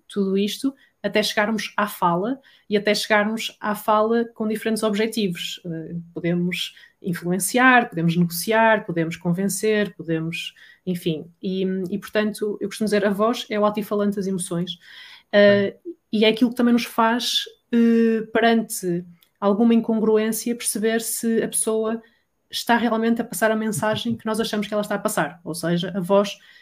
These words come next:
Speaker 1: consegue trair-nos ou não, pelo contrário, criar confiança,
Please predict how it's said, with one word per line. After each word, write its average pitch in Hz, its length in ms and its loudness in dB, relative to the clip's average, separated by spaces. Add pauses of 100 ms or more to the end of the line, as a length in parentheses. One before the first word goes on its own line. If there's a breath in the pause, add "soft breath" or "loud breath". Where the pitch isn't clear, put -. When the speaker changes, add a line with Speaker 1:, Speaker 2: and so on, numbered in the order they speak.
(100)
Speaker 1:
consegue 208 560 0
trair-nos 226 1120 2 (500)
ou 226 300 8
não, 196 460 2 (180)
pelo 180 160 0
contrário, 190 500 -2
criar 185 260 -4
confiança, 202 640 -8